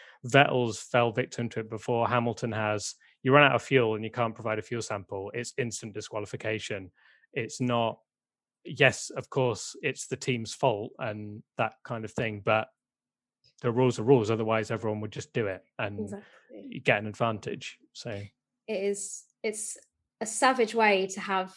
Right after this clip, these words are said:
Speaker 2: such a good result snatched away. And I think maybe it was you, Matt, saying, like, "Thank God he didn't win," because then at least Esteban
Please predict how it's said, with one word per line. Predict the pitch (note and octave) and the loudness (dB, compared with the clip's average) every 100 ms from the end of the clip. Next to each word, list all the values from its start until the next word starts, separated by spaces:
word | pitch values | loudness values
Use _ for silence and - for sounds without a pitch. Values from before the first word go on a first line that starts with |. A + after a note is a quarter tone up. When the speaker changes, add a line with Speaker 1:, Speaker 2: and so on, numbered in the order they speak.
| - - | -20 -12
Speaker 2:
such | - G#3+ - | -4 -4 0
a | G3+ F#3+ F#3 - | 0 2 0 0
good | G3+ G3 | 2 2
result | G3 F#3 F3+ F3+ | 2 2 2 0
snatched | - G3+ F#3+ - F#3 | -6 -4 -4 -4 -2
away. | F3 E3+ E3+ F#3 - | 0 0 0 -2 -4
And | G3+ F#3+ F#3 F#3+ - - | -2 0 -2 -4 -10 -12
I | |
think | G3 G#3+ G3+ - - - | -4 -2 -2 -6 -14 -6
maybe | G3 G3+ | -4 -2
it | G#3 | -4
was | G3+ | -4
you, | G3 | -4
Matt, | A3 C4+ - | -2 -4 -2
saying, | B3 A#3 A3+ | 2 4 4
like, | G3+ - | 2 0
"Thank | G3+ F#3 - | -6 -6 -2
God | G3 G#3+ | 0 0
he | A3 | -2
didn't | G#3+ G3+ F#3 - _ | -2 -2 -2 -6 _
win," | F3 F#3 F3+ A3 C4+ - - - - | -2 2 4 2 -4 -10 -18 -20 -4
because | G3+ G#3+ G3+ G3 | -2 4 4 4
then | G#3+ F#3+ F#3 F#3 G#3+ | 4 6 4 0 0
at | - | 4
least | G#3 G#3 - | 4 2 0
Esteban | G#3 - G#3 F#3+ F#3 F#3 F3+ | 0 0 0 4 4 2 -2